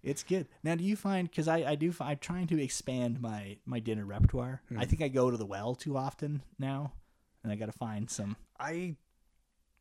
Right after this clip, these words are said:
Speaker 2: I had, I, for, at one point a few weeks ago, I wrote out the well.
Speaker 1: Yep. Just everything you cook on a regular
Speaker 2: Yeah,
Speaker 1: basis?
Speaker 2: to see what I was cooking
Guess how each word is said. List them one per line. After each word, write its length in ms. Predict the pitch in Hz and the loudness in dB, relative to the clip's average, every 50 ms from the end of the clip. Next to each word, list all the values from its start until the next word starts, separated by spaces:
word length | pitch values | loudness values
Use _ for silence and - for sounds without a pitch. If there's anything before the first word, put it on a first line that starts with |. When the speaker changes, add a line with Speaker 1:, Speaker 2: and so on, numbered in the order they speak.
| _ _ _ _ _ - | _ _ _ _ _ -4
Speaker 2:
I 120 | - 147 139 | -2 0 0
had, 320 | 123 127 151 156 160 147 | 2 2 4 4 4 4
I, 160 | 113 127 143 | 4 4 2
for, 280 | 135 117 - - 120 104 | 2 2 0 -2 0 2
at 120 | 127 123 113 | 2 2 4
one 140 | 123 120 127 | 4 4 4
point 300 | - 135 110 95 92 - - - | 4 2 0 0 0 -4 -10 -14
a 100 | - 95 | -14 -14
few 300 | - - - 107 101 101 | -14 -12 -8 -6 -6 -4
weeks 260 | 95 98 101 - - - | -4 -4 -4 -4 -6 -8
ago, 240 | 87 87 82 85 - | -8 -6 -8 -8 -8
I 260 | 95 92 90 90 90 82 82 - - - _ _ _ _ _ - - | -8 -6 -6 -6 -6 -8 -10 -14 -20 -20 _ _ _ _ _ -20 -18
wrote 420 | 95 87 92 101 104 120 127 - _ - | -14 -8 -4 -4 -2 -2 -4 -6 _ -14
out 440 | 92 87 87 87 87 - - - - _ _ _ _ _ _ _ _ _ _ - - - | -12 -10 -10 -10 -12 -12 -14 -18 -18 _ _ _ _ _ _ _ _ _ _ -20 -20 -14
the 120 | 101 104 101 | -8 -8 -6
well. 380 | 87 87 82 82 80 82 85 _ _ - _ _ _ _ _ _ _ _ _ _ _ - - | -4 -2 -4 -4 -4 -6 -10 _ _ -20 _ _ _ _ _ _ _ _ _ _ _ -14 -8
Speaker 1:
Yep. 260 | 139 123 143 - - _ _ - - - _ _ - | -6 -4 -4 -6 -8 _ _ -20 -20 -20 _ _ -4
Just 200 | - 135 - 139 | -2 0 2 2
everything 280 | 120 120 123 120 123 | 0 0 0 0 0
you 120 | 120 117 107 | 0 0 0
cook 260 | - 127 120 - - | 2 2 0 0 -2
on 100 | 117 117 | -4 -4
a 40 | 117 | -2
regular 220 | 113 113 113 110 113 | -2 -2 -2 0 0
Speaker 2:
Yeah, 40 | 113 120 | 0 0
Speaker 1:
basis? 280 | 123 127 120 110 104 - - - | 0 0 0 -2 -4 -4 -8 -10
Speaker 2:
to 200 | - - 127 117 | -6 -4 -2 -2
see 640 | 107 - - - - - 131 135 135 135 131 131 127 | -2 -2 -4 -4 -2 -2 0 0 0 0 0 0 0
what 220 | 117 95 101 107 104 | 0 0 0 0 2
I 120 | 95 95 | 0 0
was 140 | 90 90 - | -2 -4 -6
cooking 460 | - 101 92 - 135 135 160 165 143 | -6 -6 -6 -4 -4 -2 -2 -4 -4